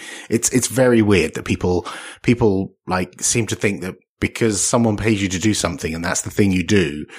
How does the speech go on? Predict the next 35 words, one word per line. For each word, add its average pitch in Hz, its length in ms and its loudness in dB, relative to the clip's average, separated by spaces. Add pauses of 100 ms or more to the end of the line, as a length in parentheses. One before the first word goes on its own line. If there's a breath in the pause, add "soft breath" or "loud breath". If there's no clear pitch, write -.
that 101 100 -2
that's - 180 2
all 123 120 2
you 110 80 0
can 107 140 0
ever 87 160 -2
do. 78 400 -8
And 90 100 -4
you 90 60 -2
can 92 160 -4
never 127 160 2
change 107 300 -2
your 95 60 -2
perspective. 85 520 -6
You 92 80 -4
can 98 160 0
never 107 220 -2
have 101 260 -2
any 113 240 2
other 101 140 0
point 95 240 -4
of 85 80 -8
view. 80 320 -6 (500 loud breath)
And, 90 600 -4 (120)
and 90 300 -2 (240)
it's 107 160 -2
all 120 80 2
set 113 200 0
in 95 100 -4
stone, 85 500 -2
which 104 220 0
is 104 40 2
just 117 140 0
ludicrous 101 460 2
nonsense. 87 580 -4